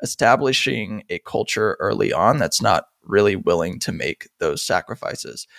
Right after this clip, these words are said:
And obviously that, that goes without saying, like, there are situations where maybe there's an emergency and you need to rely on it for some temporary measure, but I think that should be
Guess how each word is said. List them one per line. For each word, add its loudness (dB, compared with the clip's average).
And 0
obviously 2
that, 0
that -2
goes -4
without -2
saying, -6
like, -6
there 2
are 8
situations -6
where -4
maybe -6
there's -6
an -8
emergency -4
and -4
you -8
need -6
to -4
rely 2
on -2
it -4
for 2
some -2
temporary 0
measure, 2
but 4
I 4
think 0
that 4
should -4
be -4